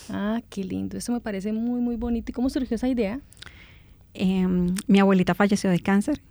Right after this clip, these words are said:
Speaker 2: y cuando yo era niña también una tía mía que era muy jovencita. Y nosotros, pues, vimos el dolor y más que todo vimos las familias que no tenían esperanza.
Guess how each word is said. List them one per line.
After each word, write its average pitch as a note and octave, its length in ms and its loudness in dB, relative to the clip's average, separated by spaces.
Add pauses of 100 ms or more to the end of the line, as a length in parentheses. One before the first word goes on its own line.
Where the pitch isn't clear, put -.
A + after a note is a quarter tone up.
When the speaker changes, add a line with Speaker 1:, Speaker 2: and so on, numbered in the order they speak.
(160)
Speaker 2:
y - 100 -16
cuando F#3+ 200 2
yo F#3 140 0
era F3 120 4
niña F#3+ 220 2
también F3+ 320 0
una F3 160 0
tía F3 240 -2
mía F3+ 220 -2
que - 80 -8
era F#3 100 0
muy F3+ 140 2
jovencita. F3+ 560 -2 (200)
Y G3+ 40 -4
nosotros, F#3 400 -4
pues, - 340 -2 (100)
vimos F#3 440 -2
el G3+ 160 2
dolor G3 420 2 (580)
y F#3+ 420 6 (280)
más F#3+ 180 2
que - 80 -6
todo G#3 220 4
vimos G3+ 480 2 (300)
las G3 260 2
familias F#3 440 2
que - 100 -2
no G3 120 2
tenían F3 340 0
esperanza. F3+ 600 -2